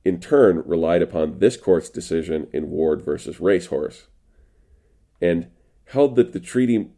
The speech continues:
right expired upon Wyoming's statehood. The court rejected Herrera's argument that this court's subsequent decision in Minnesota versus Mille Lacs Band of Chippewa Indians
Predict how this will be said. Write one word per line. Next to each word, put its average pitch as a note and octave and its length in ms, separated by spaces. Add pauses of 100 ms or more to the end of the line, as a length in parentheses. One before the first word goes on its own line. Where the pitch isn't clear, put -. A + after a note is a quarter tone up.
(180)
right G2 320
expired F#2+ 480
upon E2+ 320
Wyoming's D#2+ 500
statehood. C#2+ 640 (880)
The F#2+ 100
court D3+ 300
rejected G#2+ 560
Herrera's E2+ 480
argument D#2 480
that D#2 220
this F#2+ 120
court's - 360 (260)
subsequent - 840
decision D#2+ 520
in D#2+ 200
Minnesota F2 460
versus E2+ 360
Mille D#2+ 200
Lacs D#2+ 240
Band D#2 340
of - 80
Chippewa D#2+ 400
Indians E2 540